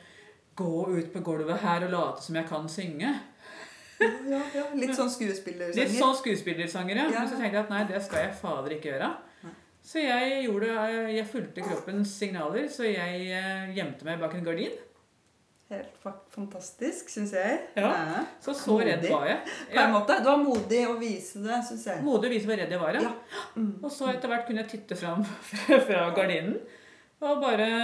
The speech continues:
Speaker 1: så satte jeg meg ned på gulvet. Vet ikke om du husker det? Jeg satte meg ned på gulvet som et lite barn.
Speaker 2: Mm.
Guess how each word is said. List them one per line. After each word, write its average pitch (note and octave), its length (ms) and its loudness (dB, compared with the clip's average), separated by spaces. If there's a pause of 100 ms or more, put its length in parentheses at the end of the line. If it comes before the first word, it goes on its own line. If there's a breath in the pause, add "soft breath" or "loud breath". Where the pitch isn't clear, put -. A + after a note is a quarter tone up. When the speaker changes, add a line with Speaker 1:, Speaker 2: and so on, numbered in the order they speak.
(200)
Speaker 1:
så C4 180 -6
satte - 320 -10
jeg F3 120 -2
meg F#3 120 -6
ned D#3 180 -4
på F3+ 140 -6
gulvet. E3 340 0
Vet G#3+ 120 -4
ikke F#3+ 40 -6
om F#3 60 -6
du G3+ 80 -2
husker - 340 -4
det? B3+ 120 -4 (680 loud breath)
Jeg A#3+ 100 -12
satte - 280 -6
meg G3+ 140 0
ned F3+ 140 -2
på G#3 100 0
gulvet F3 220 0
som G#3 120 -2
et G3 100 -6
lite F#3 220 -8
barn. G#3 220 0 (200)
Speaker 2:
Mm. G3+ 220 -2